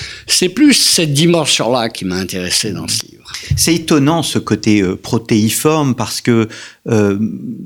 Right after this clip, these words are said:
Speaker 2: autant, euh, pour le nationalisme, euh, le, le terrorisme concerne autant le nationalisme que l'internationalisme.
Speaker 1: Tout à fait.
Speaker 2: Et le nationalisme,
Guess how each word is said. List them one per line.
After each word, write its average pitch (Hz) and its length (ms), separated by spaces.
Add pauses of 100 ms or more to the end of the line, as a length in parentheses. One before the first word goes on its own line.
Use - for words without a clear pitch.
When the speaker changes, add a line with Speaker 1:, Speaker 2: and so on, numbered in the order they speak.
(480)
Speaker 2:
autant, 139 760
euh, 104 200
pour - 240
le 110 140
nationalisme, 117 760
euh, 143 160
le, 131 240
le 143 320
terrorisme 131 420
concerne 123 400
autant 139 300
le 117 100
nationalisme 117 1000 (280)
que 135 240 (200)
l'internationalisme. 117 1160
Speaker 1:
Tout - 100
à - 20
fait. 127 200
Speaker 2:
Et 127 60
le 139 360
nationalisme, 135 920